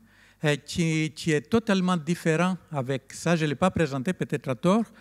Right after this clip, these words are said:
euh, qui était évolutif, mais, euh, euh, c'était plus pauvre que ce qui vient ici. Pourquoi ?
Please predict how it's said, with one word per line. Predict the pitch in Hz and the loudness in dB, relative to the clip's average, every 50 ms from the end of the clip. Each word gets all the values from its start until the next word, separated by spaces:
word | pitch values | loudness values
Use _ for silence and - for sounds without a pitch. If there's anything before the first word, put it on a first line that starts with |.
| - - - - - - - 143 | -20 -20 -20 -20 -20 -12 -6 -4
euh, | 139 139 | -4 -4
qui | - - 170 160 | -4 -2 -2 -2
était | 147 - 208 226 233 | 0 2 4 4 4
évolutif, | 226 185 151 165 165 165 160 151 - - - 185 226 226 - - - - - _ _ _ _ _ - 147 | 4 4 4 4 4 4 2 -2 -4 -2 0 0 0 0 -4 -10 -20 -20 -20 _ _ _ _ _ -8 -4
mais, | 147 165 208 220 202 147 - - - _ _ _ - | 0 4 4 4 4 2 -2 -10 -20 _ _ _ -6
euh, | 160 147 151 147 147 143 143 143 139 139 135 135 - 220 - - - - - - 196 | -2 -2 0 0 0 0 0 0 0 -2 -2 -4 -6 -10 -12 -16 -20 -20 -18 -14 -10
euh, | 165 143 139 139 135 135 135 135 131 131 131 131 131 131 131 127 131 135 - 196 202 208 208 | -8 -8 -6 -6 -6 -6 -6 -6 -6 -6 -6 -6 -6 -6 -6 -8 -8 -8 -10 -10 -10 -10 -10
c'était | - - 170 - - 202 185 | -6 -2 -2 0 0 0 0
plus | - - 226 254 | 2 4 2 2
pauvre | 214 - - 233 233 226 208 156 147 143 131 120 117 - _ _ _ | 4 6 6 6 6 6 4 0 -2 -2 -2 -4 -6 -10 _ _ _
que | - 170 160 | -4 -4 -2
ce | - - 175 | 0 0 -2
qui | 156 - - - 156 | -2 -2 -4 -8 -8
vient | 139 147 160 156 151 | -6 -4 -2 -2 -2
ici. | 147 139 - - - - 190 247 233 | -2 -4 -6 -6 -4 -2 -2 -2 -2
Pourquoi ? | - - - 180 170 - - - 165 160 175 214 262 | -2 2 2 2 2 2 0 2 4 6 6 4 4